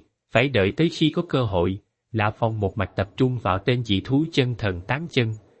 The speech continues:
tuy nói khi thu thi thể, không ai công kích nó, nhưng sau khi thu thi thể, nó vẫn sẽ gia nhập vào chiến trường, vẫn sẽ chiến đấu như bình thường, còn thực lực nó khá là yếu. Theo La Phong quan sát,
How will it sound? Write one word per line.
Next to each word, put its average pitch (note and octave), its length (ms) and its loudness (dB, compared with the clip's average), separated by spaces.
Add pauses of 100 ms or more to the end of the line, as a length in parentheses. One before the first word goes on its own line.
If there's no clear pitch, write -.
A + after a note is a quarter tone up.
(100)
tuy C#3+ 120 4
nói F3 120 0
khi A#2+ 260 0
thu G#2+ 200 2
thi G2+ 120 0
thể, F#2 400 -2 (260)
không D#3 220 0
ai D3+ 120 2
công C#3+ 220 0
kích F#3+ 180 2
nó, D3+ 260 0 (220)
nhưng A2 200 0
sau A#2+ 220 0
khi B2+ 220 0
thu C#3+ 140 4
thi E3+ 200 2
thể, F#2+ 320 -2 (440)
nó F3+ 160 4
vẫn C#3 200 0
sẽ C#3 180 -2
gia C3+ 220 2
nhập G2+ 360 -2
vào F#2 180 2
chiến D3+ 220 -4
trường, F2 300 0 (240)
vẫn G#2+ 200 0
sẽ A2 180 0
chiến D3+ 220 -2
đấu D#3 260 0
như A#2+ 120 0
bình F#2 220 -2
thường, F2 300 -2 (320)
còn A2+ 200 -2
thực B2 220 0
lực G#2 240 2
nó C3 100 -2
khá D#3+ 300 -4
là A2 120 0
yếu. B2+ 420 -2 (140)
Theo A2+ 180 2
La A#2 200 0
Phong A2+ 280 -2
quan A2 160 0
sát, D3 300 -2